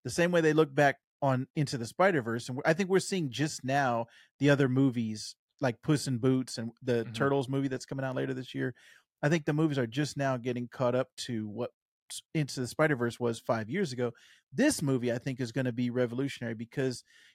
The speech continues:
Speaker 1: it doesn't necessarily play with the frame rate as much, but each universe being a different look, like Jeff was talking about, the S-, Spider-Gwen universe being the watercolors, Mumbattan being a different thing,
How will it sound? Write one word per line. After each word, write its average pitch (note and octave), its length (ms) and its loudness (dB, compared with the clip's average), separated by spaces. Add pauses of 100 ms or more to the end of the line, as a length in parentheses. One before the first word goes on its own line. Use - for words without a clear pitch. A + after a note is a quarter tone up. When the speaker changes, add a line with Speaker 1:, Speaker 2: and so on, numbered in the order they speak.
Speaker 1:
it E3+ 140 4
doesn't A3 360 4 (200)
necessarily F3 440 0
play D#3+ 220 0
with D#3 120 0
the B2 80 -6
frame D#3 340 0
rate F#3+ 180 0
as E3+ 160 -4
much, F3+ 320 -8 (300)
but C#3+ 180 2 (340)
each E3+ 220 0
universe D#3+ 600 2
being C#3+ 380 0
a C3 40 -2
different B2+ 540 -2
look, D3 340 0 (160)
like B2+ 220 -6
Jeff C#3+ 240 0
was B2 100 -6
talking C3 240 0
about, B2 300 -2
the A2+ 300 -2 (260)
S-, - 140 -18
Spider-Gwen C3+ 580 0
universe C3 480 0
being B2+ 260 -6
the A2+ 80 -4
watercolors, B2+ 720 -2
Mumbattan B2+ 640 -2
being C3 220 -6
a B2+ 60 -6
different B2 380 -6
thing, B2+ 280 -6